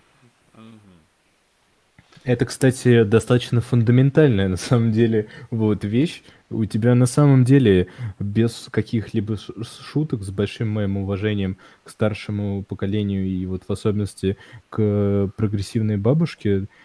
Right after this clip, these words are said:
Speaker 2: к тому, что большинство проектов, которые предлагает а, половина I T мира можно заменить экселевскими таблицами.
Speaker 1: Да.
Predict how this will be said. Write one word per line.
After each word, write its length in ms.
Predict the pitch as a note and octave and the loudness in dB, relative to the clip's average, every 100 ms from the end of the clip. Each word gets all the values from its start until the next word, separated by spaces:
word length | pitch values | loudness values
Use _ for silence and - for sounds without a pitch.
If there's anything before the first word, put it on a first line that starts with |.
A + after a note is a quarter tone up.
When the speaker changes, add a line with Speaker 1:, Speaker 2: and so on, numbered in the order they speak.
| - A2+ _ | -20 -20 _
Speaker 2:
к 80 | |
тому, 220 | - A2 A2+ | -2 0 0
что 320 | - A2+ G#2+ | 0 2 2
большинство 720 | F#2+ A2 - A#2 - A2+ B2+ | 4 2 4 2 4 4 4
проектов, 560 | - G#2 A#2+ - G2+ | 4 4 4 2 -10
которые 420 | - G2+ G#2+ G#2 G2 | -8 -4 0 0 0
предлагает 680 | F#2+ G2 G#2 G#2+ G#2 G2 - - - - | -2 -2 0 4 4 2 -2 -20 -16 -6
а, 260 | G2 F#2+ F#2 _ | -4 -4 -6 _
половина 640 | - G2 G2+ A#2 G#2 F#2+ F#2+ | 0 0 2 0 0 -2 -2
I 140 | G#2 | -2
T 160 | G#2 - | -2 -2
мира 400 | G#2+ C#3+ F#3+ F3 - A2 - _ _ | 2 4 4 2 -2 -18 -18 _ _
можно 380 | A#2 A#2 C3+ C#3+ | 0 2 4 2
заменить 480 | A2+ G#2+ G#2 B2 - | 2 2 2 0 -2
экселевскими 680 | - - A2+ A#2+ - A2+ G#2+ | -10 -2 0 0 -4 -6 -2
таблицами. 680 | G#2+ G2 F#2+ F#2 - F2+ F#2 - - - - _ _ E4 _ C#4+ _ - - - _ - - A2+ B2 | -2 0 -2 -4 -8 -8 -8 -10 -14 -16 -20 _ _ _ _ -20 _ -20 -20 -20 _ -20 -20 -20 -14
Speaker 1:
Да. 180 | C5+ | -14